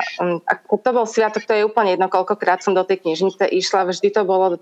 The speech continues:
tak, e, úžasné a hlavne tá sloboda, že to bol môj výber. <laughs> A, a to mi dodávalo nesmierny taký ten pocit dôležitosti, že iba na mene, čo budem čítať, to bolo super. <laughs> A niekedy som, tá knižnica bola ako doslovne desať minút od nášho domu, ale išla som domov vyše tri štvrte hodinu, lebo ja som už čítala z tej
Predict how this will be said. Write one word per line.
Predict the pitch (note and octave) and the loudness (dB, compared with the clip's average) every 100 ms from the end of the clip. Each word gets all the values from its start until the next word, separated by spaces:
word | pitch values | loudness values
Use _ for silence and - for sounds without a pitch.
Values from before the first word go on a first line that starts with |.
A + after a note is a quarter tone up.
| - | -2
tak, | F#3+ F#3 - | -2 -2 -2
e, | A#2 D#3+ F3+ - | 0 2 2 0
úžasné | G#3+ G#3+ A3 A3 F#3 | 0 2 0 0 0
a | E3 F3+ | 2 2
hlavne | F3 G3 G#3+ | 2 0 0
tá | G#3 G#3 | 0 -2
sloboda, | - F#3+ G3 F#3 | 0 0 2 0
že | F3+ | -2
to | E3+ | -4
bol | E3 D#3+ | -2 -2
môj | E3+ G#3 G#3+ | 0 2 2
výber. | F#3+ F#3 - E3+ E3+ | 0 -2 -4 -4 -4
<laughs> | A3 G#3+ - - A3+ | -4 -4 -14 -10 -6
A, | F3 F3+ F3+ | -2 0 0
a | - | 0
to | G3+ | 0
mi | G3+ | 0
dodávalo | F#3 F#3+ F#3+ F3+ F3 E3+ E3+ | 0 0 0 0 0 0 0
nesmierny | F#3 F#3 F#3 G#3 F3+ F3 F3 | 0 0 -2 0 0 -2 -4
taký | - - - | -4 -4 -2
ten | F3 | 0
pocit | F3 F#3+ D#3 | -2 -4 0
dôležitosti, | D#3 F3 F3 F#3 - F3+ | 2 2 0 -4 -2 -4
že | E3+ F3 - | 0 0 0
iba | A#3 A3 A#3+ | 0 2 2
na | A#3 | 2
mene, | G#3+ F#3+ E3 D3 | 2 0 0 0
čo | - | 0
budem | - D#3+ - | 0 0 -2
čítať, | E3+ - C#3+ - | -2 0 -2 0
to | |
bolo | E3 | -2
super. | D#3+ - - G#3 - - A#3+ A#3+ C#4+ | -2 -2 -2 -2 -4 -4 0 2 2
<laughs> | A3+ - - - G#3+ | 0 -4 -8 -6 -2
A | G3 | 0
niekedy | F#3+ G3 A3 A3 | 0 0 0 -2
som, | A3 G#3 | 0 0
tá | G#3 | 0
knižnica | G3+ G3+ G#3 G#3 F#3+ | 0 0 0 0 2
bola | F#3+ F#3 | 2 0
ako | - G3 | 0 0
doslovne | E3 D#3+ G#3+ G3+ | 0 0 0 0
desať | F3+ F3 G3 F3+ | 2 0 0 0
minút | F3+ F#3 | 2 2
od | F3+ F3+ | 0 0
nášho | F3+ F#3+ F#3 | 0 0 0
domu, | E3+ G3 | 2 2
ale | F3+ F3 | 2 2
išla | - F#3 | 2 0
som | - F#3 | 2 0
domov | F3+ F#3 F3 | 2 2 0
vyše | F3 | 0
tri | - F3+ | 0 -2
štvrte | F3 G3 G3+ | 0 -4 0
hodinu, | G3 F3 F3 F#3+ | 0 2 2 0
lebo | F#3 E3+ | 0 2
ja | F3 F3+ | 0 0
som | - F#3 | -2 0
už | F3+ - | 0 0
čítala | F3 F3+ F3+ | -2 2 0
z | F#3 | 0
tej | F3+ | -4